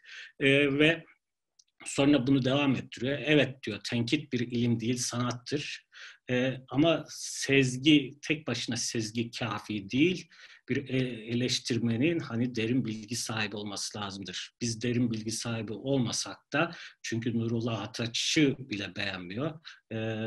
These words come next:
eleştirmen ona göre aslında bir Süperman, e, olması gerekiyor, e, Yakup Kadri'nin,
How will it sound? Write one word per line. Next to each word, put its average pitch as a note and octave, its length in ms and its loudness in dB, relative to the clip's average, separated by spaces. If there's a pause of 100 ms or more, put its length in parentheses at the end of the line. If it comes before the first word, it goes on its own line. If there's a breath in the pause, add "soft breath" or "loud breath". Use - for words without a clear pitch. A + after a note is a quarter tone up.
(240)
eleştirmen A#2 560 -2
ona A#2+ 300 0
göre B2 380 0
aslında C3+ 480 -4
bir C#3 60 -2
Süperman, A#2 720 0 (180)
e, G#2 60 -8 (260)
olması F#2+ 520 -8
gerekiyor, F2+ 540 -10 (340 loud breath)
e, G#2+ 80 -8
Yakup G2 500 -10
Kadri'nin, F2+ 580 -10